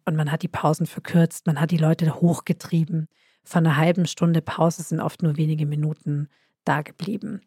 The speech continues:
Und er hat auch gesagt, dass sie die Arbeitszeiten, die per Chip erfasst wurden, hinterher verändert haben. Schwarzkranz, die Firma, hat mir gesagt, dass die Vorwürfe nicht gestimmt haben damals.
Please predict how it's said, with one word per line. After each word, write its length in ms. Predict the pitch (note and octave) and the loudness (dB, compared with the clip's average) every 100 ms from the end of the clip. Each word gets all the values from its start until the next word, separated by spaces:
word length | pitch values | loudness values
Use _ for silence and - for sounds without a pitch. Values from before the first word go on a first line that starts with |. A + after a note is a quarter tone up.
| _ - | _ -4
Und 80 | |
er 80 | C3+ | -2
hat 140 | C#3+ E3 | -2 -2
auch 160 | C#3 | -4
gesagt, 340 | - - C#3+ E3 | -4 -6 -6 -6
dass 140 | - | -6
sie 120 | E3+ | -6
die 400 | D3 F3 E3 D#3+ - _ | -6 -4 -2 -2 -6 _
Arbeitszeiten, 680 | - F3+ - - - F3+ F3 | -2 0 2 0 -2 0 0
die 100 | D#3 | 0
per 200 | - D3+ | -2 -4
Chip 280 | - E3+ - | 0 -2 -2
erfasst 440 | F#3 - D3+ - | -6 -2 -4 -2
wurden, 260 | F3 D#3 D3+ - _ _ _ _ | 0 2 0 -6 _ _ _ _
hinterher 420 | - D3+ D3+ C#3 C#3 | -2 0 2 2 0
verändert 520 | F3 D3+ C#3+ C3+ - | -2 -2 -2 -4 -6
haben. 300 | E3 F3+ G#3+ _ _ _ _ _ _ _ | -8 -10 -12 _ _ _ _ _ _ _
Schwarzkranz, 640 | - - D3 - E3 F#3 - | -12 -4 -4 -2 -2 -2 0
die 100 | F3+ | -2
Firma, 600 | - D#3 E3 E3 D#3+ - - | 2 2 2 2 0 -2 -4
hat 220 | D#3+ - | -2 0
mir 120 | D#3 | 0
gesagt, 300 | D3+ - D3+ | 0 -2 -2
dass 100 | D#3+ | -4
die 100 | - | -6
Vorwürfe 720 | - D#3+ D3 D3+ - - E3 | -2 0 2 2 -2 -2 -2
nicht 360 | D#3 D3 - - | 0 -2 -6 -6
gestimmt 520 | D#3 D#3 - C#3+ B2+ - | -2 -2 -2 -6 -6 -6
haben 280 | F3 - | -6 -6
damals. 580 | - F#3+ - - - - | -8 -8 -10 -12 -18 -20